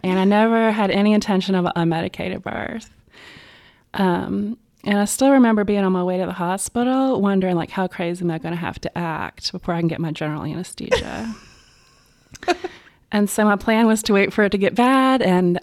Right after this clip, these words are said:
Speaker 1: ask for anesthesia, 'cause I didn't really, I was very uneducated, but I knew I didn't want the thing in my back either.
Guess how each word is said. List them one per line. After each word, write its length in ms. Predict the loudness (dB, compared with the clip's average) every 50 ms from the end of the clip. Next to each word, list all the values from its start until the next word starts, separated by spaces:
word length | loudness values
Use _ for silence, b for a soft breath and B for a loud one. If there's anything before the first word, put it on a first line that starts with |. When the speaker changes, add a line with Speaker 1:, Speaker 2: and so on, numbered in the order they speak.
| -4 -2
Speaker 1:
ask 260 | -2 -2 -2 -2 -4
for 80 | -2
anesthesia, 760 | 0 0 2 0 0 -2 0 2 2 2 4 2 2 2 0 0
'cause 180 | -2 0 2 2
I 60 | 4
didn't 160 | 4 4 4
really, 220 | 4 4 2 2
I 80 | 2 2
was 100 | 0 2
very 220 | 4 4 4 4
uneducated, 720 | 4 2 2 2 2 0 -2 -6 -6 -6 -4 -2 -2 0 0
but 60 | 2
I 60 | 2 4
knew 140 | 4 4 4
I 100 | 4 4
didn't 120 | 2 2
want 120 | 0 0 -2
the 80 | -6
thing 240 | -4 -4 -2 -2 -2
in 60 | -2 -4
my 80 | -4
back 340 | -4 -2 -2 -2 -4 -4 -6
either. 300 | -6 -6 -6 -6 -8 -8